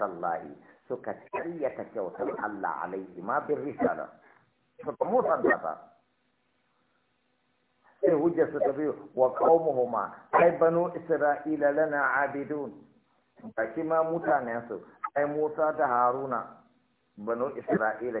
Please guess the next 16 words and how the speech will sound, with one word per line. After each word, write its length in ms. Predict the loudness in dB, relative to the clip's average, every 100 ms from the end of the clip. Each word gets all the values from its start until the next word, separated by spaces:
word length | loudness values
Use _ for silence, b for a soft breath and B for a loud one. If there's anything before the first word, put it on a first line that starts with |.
| -6
kenan, 240 | -4 -2
"abiduna 720 | 4 4 4 0 0 0 2
lana." 280 | 2 0 -4 -14 _ b b b b -6
Ai 180 | -2 -2
mu'abbaduna 880 | -2 0 2 0 0 0 0 -6 -2
waɗanda 420 | -2 -2 -4 -6 -6
ake 180 | -8
bautatawa, 760 | -6 -6 -4 0 2 2 0 -4
su 180 | -4 -4
ne 160 | -2 -4
bil 440 | -4 -6 -4 -4
a'mali, 500 | -2 -2 0 -2 -2 -4
su 120 | -4
ne 180 | -2 0
leburorin 520 | 0 2 0 0 -2
ƙasa. 400 | -2 -2 -4 -14